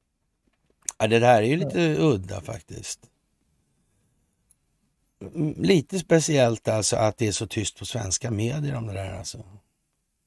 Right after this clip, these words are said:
Speaker 1: Mm.
Speaker 2: Ja, det är samtidigt så de, de skriver ju ändå mer i svensk media om Trump och hans rättegångar än vad de gör om Hunter Bidens.
Speaker 1: Ja, det är ju givet.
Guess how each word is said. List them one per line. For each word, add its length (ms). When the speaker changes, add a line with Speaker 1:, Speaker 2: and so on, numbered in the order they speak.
Speaker 1:
Mm. 220
Speaker 2:
Ja, 640
det 80
är 40
samtidigt 480
så 180
de, 300
de 140
skriver 380
ju 60
ändå 360
mer 400
i 100
svensk 340
media 360
om 100
Trump 380
och 100
hans 240
rättegångar 800
än 260
vad 160
de 220
gör 420
om 380
Hunter 220
Bidens. 600
Speaker 1:
Ja, 420
det 200
är 60
ju 180
givet. 280